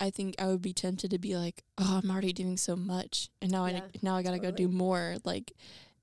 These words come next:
Speaker 1: and, um, I think a lot of the times my attitude has been like, "What more can I do?" Because my identity was not, and sometimes is not, still currently to this day,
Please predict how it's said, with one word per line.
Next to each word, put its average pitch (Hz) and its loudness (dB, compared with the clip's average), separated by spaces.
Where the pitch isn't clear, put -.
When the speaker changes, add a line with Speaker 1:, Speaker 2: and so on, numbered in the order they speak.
Speaker 1:
and, 180 2
um, 180 2
I 190 0
think 185 -2
a 202 -2
lot 180 0
of 202 -6
the - -6
times 180 0
my 180 -2
attitude 202 -2
has 214 -4
been - -4
like, - -6
"What 190 4
more 175 2
can - -4
I 175 -2
do?" 170 2
Because 185 2
my 180 2
identity 180 -2
was 175 -2
not, 175 -4
and 190 0
sometimes 185 -2
is 196 2
not, 170 -4
still 190 2
currently 180 -2
to 185 -2
this 180 4
day, 180 0